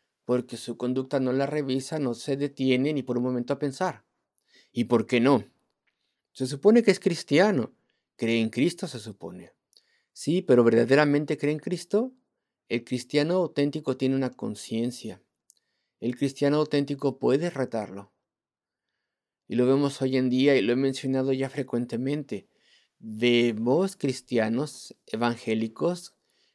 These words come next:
que profesan la fe y hacen cosas que son muy mundanas y están en iglesias.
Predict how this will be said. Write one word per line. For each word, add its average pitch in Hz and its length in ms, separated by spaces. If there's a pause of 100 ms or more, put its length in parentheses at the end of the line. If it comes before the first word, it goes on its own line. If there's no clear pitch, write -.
(100)
que 131 120
profesan 123 560
la 208 100
fe 147 500 (280)
y 240 160
hacen 156 220
cosas 147 300
que 127 80
son 135 260
muy 131 240
mundanas 139 640
y 135 40
están 127 260
en 135 100
iglesias. - 760